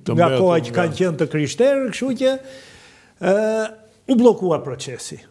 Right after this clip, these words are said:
Speaker 2: Në atë kohë, Greqia pati dhe atë katastrofën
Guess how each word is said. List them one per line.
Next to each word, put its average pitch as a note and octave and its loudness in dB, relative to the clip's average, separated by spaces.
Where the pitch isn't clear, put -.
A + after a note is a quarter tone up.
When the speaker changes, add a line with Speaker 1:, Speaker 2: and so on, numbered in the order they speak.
Speaker 2:
Në A3+ 2
atë A#3+ -8
kohë, D#4 -2
Greqia A#3 0
pati B3 -2
dhe A3+ 2
atë G#3+ -2
katastrofën G3 -4